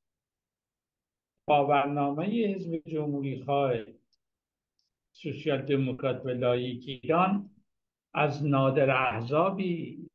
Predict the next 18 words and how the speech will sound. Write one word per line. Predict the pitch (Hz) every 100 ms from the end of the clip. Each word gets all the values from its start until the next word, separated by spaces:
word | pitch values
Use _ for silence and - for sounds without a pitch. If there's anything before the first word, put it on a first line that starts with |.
| _ - -
حزب | 139 139 135
جمهوری | 131 123 127 123
خواه | - 135 131 120 -
سوسیال | 117 131 127
دموکرات | 127 117 - 131 131
میباشد | 135 127 104 139 139 -
که | 143
برابری | 135 123 123 120 131 151 151
زن | 123 131 131
و | 131
مرد | 127 165 214 -
صحبت | - 120 101 101 101 -
می‌کنه، | - _ - - -
یعنی | 135 123 120 143
خواهان | 139 135 127 - 139 156 160 160 - _ _ _ _ _ _ _ _ -
پنجاه | 120 120 120 113
پنجاه | 117 120 113 107 143 135 117 -
بده | 120 - - - - - 117 135 156 170